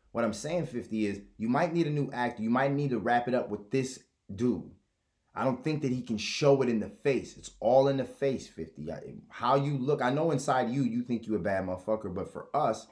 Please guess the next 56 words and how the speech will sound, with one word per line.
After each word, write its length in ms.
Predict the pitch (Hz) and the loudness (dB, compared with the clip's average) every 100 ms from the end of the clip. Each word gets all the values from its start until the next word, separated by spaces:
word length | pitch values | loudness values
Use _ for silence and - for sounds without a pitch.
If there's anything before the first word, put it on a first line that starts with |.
| _ _ | _ _
when 140 | - 101 | -8 -4
we 100 | 104 | -2
look 260 | 101 151 | -2 -2
at 180 | 117 113 | -2 -6
you, 80 | 104 | -8
we 60 | 98 | -8
get 160 | 87 | -10
scared. 440 | - - 104 - - _ _ _ _ - | -12 -6 -6 -6 -14 _ _ _ _ -16
Okay, 280 | - 120 123 | -10 -2 -2
when 140 | 113 | 0
we 140 | 104 156 | -2 -2
look 280 | 120 - | -2 -2
at 180 | 147 113 | -2 -6
you, 80 | 110 | -8
fifty, 360 | - 110 110 104 | -6 -6 -6 -8
we 440 | 92 139 143 - | -4 -4 -4 -10
see 480 | - - 143 147 101 | -18 -12 -6 -4 -4
the 100 | 85 | -6
last 420 | 90 113 127 127 | -4 0 0 0
person 380 | - 131 123 117 | -4 -4 -4 -4
that 200 | 110 101 | -4 -4
we 100 | 110 | -6
think 260 | 107 139 120 | -6 -8 -6
we're 100 | 110 | -4
gonna 140 | 113 | -4
see 220 | 107 127 113 | -4 -4 -6
before 300 | 92 - 101 | -6 -6 -6
we 120 | 92 | -4
die. 260 | 92 80 - _ _ _ _ _ | -4 -4 -8 _ _ _ _ _
That's 280 | - 131 147 | 0 0 0
what 100 | 175 | 0
it 100 | 135 | 2
looks 240 | 135 147 | 2 0
like. 200 | 104 87 | -2 -4
When 160 | 71 85 | -6 -4
I 100 | 110 | -2
look 200 | 151 175 | -2 -4
at 80 | 147 | -6
fifty 300 | 175 160 139 | -6 -6 -8
Cent, 260 | - 143 | -4 -2
I'm 100 | 127 | 0
like, 180 | 117 95 | -2 -2
"Man, 220 | 107 107 | -2 -2
this 200 | 107 123 | -2 -4
is 60 | 131 | -4
what 140 | 120 | -2
it 60 | 120 | 0
must 420 | 117 110 - 95 | 0 -2 -6 -8
be 180 | 110 139 | -4 -2
like 260 | 117 107 101 | 0 0 0
when 160 | 107 | -4
the 80 | 107 | -2
last 340 | 101 113 110 | 0 0 0
nigga, 280 | 123 123 107 | -2 -4 -4
nigga 240 | 85 107 120 | -6 -6 -8
is 140 | 107 | -10